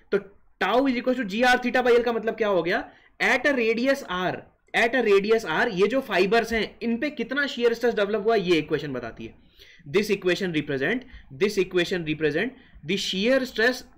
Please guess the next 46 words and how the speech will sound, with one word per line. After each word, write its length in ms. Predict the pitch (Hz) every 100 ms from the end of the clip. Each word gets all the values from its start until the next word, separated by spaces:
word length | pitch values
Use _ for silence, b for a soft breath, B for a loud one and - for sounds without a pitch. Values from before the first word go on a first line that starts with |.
| - _ _ _
on 260 | 175 220 262
the 80 | 294 254
fiber 280 | 196 196 196
which 140 | 196 240
are 80 | 226
at 100 | 220 220
a 20 |
radius 340 | 190 175 254 269 -
small 340 | - 156 143 113
r, 60 | 110 - -
ये 140 | 214 180
बात 140 | 202
समझ 120 | 220
में 100 | 220
आ 40 | 220
गई? 120 | 277 - B B
So 80 | 185
it 60 | 180
can 180 | 220 240
be 80 | 254
written 240 | 240 233 208
as, 100 | 277 - _ -
it 80 | 180
can 140 | 208 214
be 60 | 202
written 200 | 196 220
as 140 | 247
small 360 | 165 170 208 196
r 100 | 208 220 139
G 140 | 175 208
theta 240 | 202 208 214
by 60 | 220 220
L, 40 | 311 - - -
it 160 | 156 202
can 160 | 214
be 80 | 214
written 200 | 214 226
as 100 | 240 - 175
this, 160 | 277 - - _ _ _ - - _ -
and 300 | 190 190 202
we 60 | 196
know 80 | 170 B B B
G 200 | 127 170 226 214
is 80 |
a 100 | 226 226
constant, 560 | 214 220 - 240 254